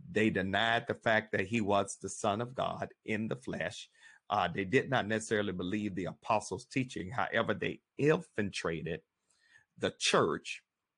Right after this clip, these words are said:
and then spread the seeds of discord and seeds of deception that led astray people who were not rooted and grounded as far as the apostles' doctrine were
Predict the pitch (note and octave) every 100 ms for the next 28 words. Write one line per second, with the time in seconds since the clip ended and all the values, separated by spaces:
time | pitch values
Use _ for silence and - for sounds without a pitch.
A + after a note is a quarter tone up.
0 | _ - A2+ A2 A2+ G#2+ G2+ - - A#2
1 | G#2 F2 - - - - - C3+ A#2+ G#2+
2 | - - F#2 - C3+ B2+ - - F2+ E2+
3 | E2+ _ _ _ _ _ - G#2+ F#2+ -
4 | C3 B2+ A#2+ - - F#2 - - - A#2
5 | - - - - _ - - - - A2
6 | F#2+ A2 B2 C3+ C3 - A2 - B2 C3+
7 | A#2 - C#3 F#2+ G#2 A2 G2+ G#2 G2+ D#2+
8 | G2+ B2 A#2 G2 F2+ F2+ G#2+ A#2 A2 E2+
9 | - F2+ - A2 G#2 F#2+ - - _ -
10 | G#2 G2 F2+ F2+ - _ _ - A#2 -
11 | - A#2 G2+ - F#2+ D#2+ G#2 F#2+ - -
12 | E2+ A#2+ - _ _ - F#2+ E2